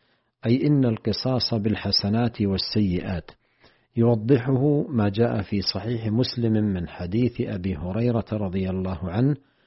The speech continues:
أن رسول الله صلى الله عليه وسلم قال: "أتدرون ما المفلس؟" قالوا: "المفلس فينا من لا درهم له ولا متاع."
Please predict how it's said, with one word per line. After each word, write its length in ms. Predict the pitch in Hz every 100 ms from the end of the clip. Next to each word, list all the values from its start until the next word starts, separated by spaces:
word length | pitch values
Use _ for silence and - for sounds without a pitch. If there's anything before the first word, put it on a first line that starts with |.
| _ _ 120
أن 140 | 127
رسول 440 | 120 110 - 139
الله 440 | 123 113 113 104 104 -
صلى 180 | 107 107
الله 420 | 104 107 95 95
عليه 360 | 90 104 95 98
وسلم 600 | 92 - 113 107 98 95
قال: 420 | - 113 135 180 - _ _ _ -
"أتدرون 560 | - 123 131 143 131
ما 160 | 113 110
المفلس؟" 720 | 101 107 - 107 117 - - _ _ _ _ -
قالوا: 600 | 127 131 131 131 135 113
"المفلس 640 | 107 104 123 - 117 - 98
فينا 640 | - 113 120 120 120 - 101
من 100 | 92 92
لا 160 | 90
درهم 540 | 87 113 117 90 98 95
له 260 | 104 104
ولا 400 | 127 127 120 107
متاع." 420 | 95 87 98 78